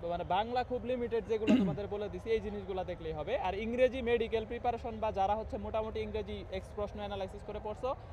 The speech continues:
আমার মনে হয় দশ বারো ইজিলি তুলে আসতে পারবা। লাস্ট দিন শুধু লাস্ট এই টাইমে এক্স প্রশ্ন আর হচ্ছে আমাদের এই যে সাজেশন ক্লাসের স্লাইড প্লাস এগ্রি লাস্ট ভিউ, এগ্রি লাস্ট ভিউতেও। আর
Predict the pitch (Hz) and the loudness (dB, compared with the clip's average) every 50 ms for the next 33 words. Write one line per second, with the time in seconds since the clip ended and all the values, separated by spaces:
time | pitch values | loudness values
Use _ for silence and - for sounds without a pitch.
0 | - - - 214 226 233 233 226 233 233 226 185 220 220 214 202 220 208 208 196 | -8 -6 -2 -2 0 0 0 0 2 2 2 2 2 0 2 2 2 2 2 0
1 | 180 185 185 190 190 202 190 185 170 165 - 175 165 180 175 175 233 277 277 - | -2 -4 -6 -6 -4 -2 -2 0 0 -2 -2 -4 -4 -2 2 4 4 4 4 2
2 | - - - - 160 185 214 233 233 - - 208 269 269 302 - - 254 226 240 | -8 -12 -8 0 6 8 8 8 8 6 0 -4 -2 -2 -2 -4 -4 -4 0 2
3 | 277 302 320 202 196 208 220 220 - - 240 247 254 - 254 247 247 240 277 302 | 0 0 2 4 6 6 6 6 6 4 4 4 6 6 4 4 4 4 2 0
4 | - - 240 226 - - - 254 254 - - - 294 320 - - - - - - | 2 2 0 0 0 0 2 2 2 2 2 4 4 4 4 2 -2 -10 -6 0
5 | - 208 220 226 226 226 - 277 277 269 240 220 220 208 226 226 220 220 220 - | 4 6 6 6 4 2 2 4 4 4 4 2 2 -2 0 0 -2 -2 -4 -6
6 | - 247 233 233 233 - 262 240 233 220 240 233 233 233 240 226 - 226 214 214 | -4 -4 -4 -4 -4 -4 -6 -6 -4 -2 -2 0 0 0 -2 -4 0 2 4 4
7 | 240 285 294 - - - - - - 226 226 226 226 226 220 196 220 240 220 208 | 4 4 0 -4 -10 -12 -6 2 6 8 8 8 6 4 2 2 2 4 6 6
8 | 196 180 160 170 170 196 208 214 262 254 247 233 220 202 220 247 220 269 262 302 | 6 6 4 0 -2 -2 -2 0 2 4 4 4 4 2 -2 0 4 4 4 4
9 | 359 - - - - - - 180 196 | 2 -2 -8 -12 -6 0 4 4 4